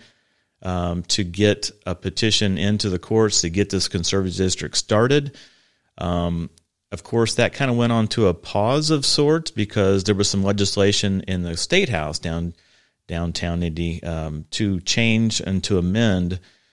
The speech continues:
the Indiana Constitution as it relates to conservancy, conservancy district laws. Um, at issue were really three big items,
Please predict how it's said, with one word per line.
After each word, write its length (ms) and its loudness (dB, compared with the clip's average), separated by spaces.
the 120 -10
Indiana 560 -2
Constitution 920 -4
as 220 -4
it 100 -4
relates 480 -4
to 480 -6
conservancy, 720 0
conservancy 640 -2
district 460 -4
laws. 520 0
Um, 320 -4
at 200 4
issue 360 4
were 200 4
really 520 4
three 280 0
big 500 2
items, 720 0